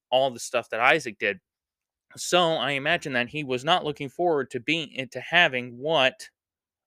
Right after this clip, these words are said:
Isaac was gonna give him, uh, what w-, uh, what his inheritance was gonna be. So when he hands over the inheritance, I can imagine that he was pretty happy about it, but hey,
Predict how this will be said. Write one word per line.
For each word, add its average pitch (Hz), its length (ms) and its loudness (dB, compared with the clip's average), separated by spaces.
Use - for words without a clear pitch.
Isaac 131 380 2
was 120 100 -10
gonna 127 200 -8
give 156 240 0
him, 98 160 -12
uh, 123 100 0
what 139 280 6
w-, 123 200 -2
uh, 127 120 -2
what 117 300 -2
his 127 360 -2
inheritance 123 640 -4
was 117 120 -16
gonna 117 160 -6
be. 139 240 -4
So 156 560 4
when 147 260 -8
he 151 160 -8
hands 170 340 -2
over 160 240 2
the 139 160 -2
inheritance, 180 1040 -4
I 127 60 -2
can 120 100 -12
imagine 127 420 -2
that 120 140 -6
he 143 140 -6
was - 140 -6
pretty 131 320 -2
happy 170 340 0
about 107 260 2
it, 104 120 -8
but 180 400 4
hey, 113 260 -4